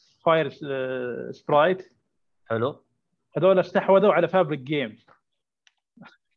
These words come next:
Speaker 2: آه، يعني
Speaker 1: آه،
Speaker 2: زي،
Speaker 1: إيه.
Speaker 2: زي، آه، ف-، الفريق هذا استحوذ على هذا، وهذول استحوذوا على كلهم، يعني أخذوهم.
Speaker 1: إيه.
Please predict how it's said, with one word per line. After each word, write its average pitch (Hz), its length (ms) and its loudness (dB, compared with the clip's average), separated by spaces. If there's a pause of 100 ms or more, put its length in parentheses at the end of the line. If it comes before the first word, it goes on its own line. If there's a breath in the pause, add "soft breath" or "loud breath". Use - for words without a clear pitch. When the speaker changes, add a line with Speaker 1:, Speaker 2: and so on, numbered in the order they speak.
(580)
Speaker 2:
آه، 202 140 4
يعني 170 360 2
Speaker 1:
آه، 143 480 0
Speaker 2:
زي، 143 160 0
Speaker 1:
إيه. 143 280 -4
Speaker 2:
زي، 175 200 2
آه، 156 280 -2
ف-، 147 120 -8
الفريق 165 600 -4
هذا 151 220 -2
استحوذ 165 340 -4
على 170 140 4
هذا، 190 240 2
وهذول 175 280 -8
استحوذوا 170 480 -8
على 151 180 -2
كلهم، 98 460 -10
يعني 82 260 -16
أخذوهم. 156 220 -2
Speaker 1:
إيه. 120 260 -4